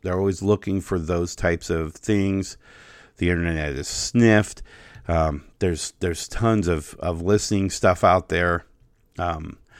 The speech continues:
all of these factors go into making, um, what one would think is Big Brother, ultimately, um, trying to weed out the bad guys from the good guys. So,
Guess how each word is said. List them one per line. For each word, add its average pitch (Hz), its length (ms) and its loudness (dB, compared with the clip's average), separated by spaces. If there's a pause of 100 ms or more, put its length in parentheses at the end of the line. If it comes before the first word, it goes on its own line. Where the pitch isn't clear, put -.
(280)
all 127 280 10
of 107 140 6
these 101 200 2
factors 90 540 2
go 82 320 0
into 82 600 -4
making, 82 720 -6 (400)
um, 78 540 -4 (140)
what 92 240 0
one 104 220 4
would 87 280 -2
think 143 540 6 (260)
is 85 320 0
Big 82 320 -2
Brother, 113 560 6 (720)
ultimately, 87 960 0 (140)
um, 80 320 -4
trying 87 280 -4
to 82 80 -2
weed 82 280 -4
out 80 220 0
the 85 80 -6
bad 80 260 2
guys 78 400 -2
from 78 160 -8
the 76 80 -6
good 71 220 -8
guys. - 400 -12 (460)
So, 76 200 -6